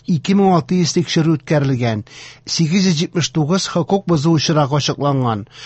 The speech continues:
Еш кына эшләрнең сроклары һәм аларны башкару сыйфаты бозыла. Эшләрнең сыйфатына техник контрольнең бертөрлелеге һәм тәртибе тәэмин ителми. Проект документациясен әзерләүдә дә хаталар очрый.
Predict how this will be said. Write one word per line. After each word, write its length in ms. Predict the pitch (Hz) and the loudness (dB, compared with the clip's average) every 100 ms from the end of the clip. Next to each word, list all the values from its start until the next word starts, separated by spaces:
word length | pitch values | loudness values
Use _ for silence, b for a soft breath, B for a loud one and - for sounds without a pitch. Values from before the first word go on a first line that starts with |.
| B B | B B
Еш 240 | 143 196 - | 0 0 2
кына 240 | 196 156 - | 2 2 0
эшләрнең 500 | 139 180 156 170 - | -2 0 2 2 2
сроклары 560 | 175 160 156 139 147 | 0 0 2 0 2
һәм 240 | 156 165 156 | 2 2 2
аларны 340 | 156 151 170 | 2 2 2
башкару 420 | 160 139 160 147 | 0 -2 0 0
сыйфаты 420 | 139 151 147 143 | 0 0 0 0
бозыла. 500 | 139 139 139 131 117 - B B - | 0 0 0 0 -2 -4 B B -2
Эшләрнең 480 | - 180 160 185 | 0 2 4 2
сыйфатына 480 | - 165 151 160 165 | 2 0 0 2 0
техник 380 | - 175 - 185 | 0 -2 -2 -2
контрольнең 640 | 160 147 160 147 165 170 - B B B | 0 2 2 2 2 0 -2 B B B
бертөрлелеге 960 | 131 151 170 160 156 151 147 135 131 123 B B B | 0 0 2 2 2 2 0 0 -2 -4 B B B
һәм 240 | - 175 160 | 0 0 2
тәртибе 480 | 170 151 165 156 160 | 0 0 0 0 0
тәэмин 360 | 160 165 156 | 0 2 0
ителми. 500 | 127 147 139 123 107 - _ _ _ | 2 0 2 0 -4 -10 _ _ _
Проект 360 | 156 170 190 196 | 0 2 2 0
документациясен 880 | 175 190 170 135 180 - 190 196 170 | 0 2 2 4 0 2 2 2 2
әзерләүдә 540 | 160 175 160 156 151 | 0 2 2 2 2
дә 220 | 143 151 123 | 0 0 0
хаталар 480 | 156 151 147 143 113 | -2 0 2 2 0
очрый. 480 | - 139 123 104 | -2 0 0 -2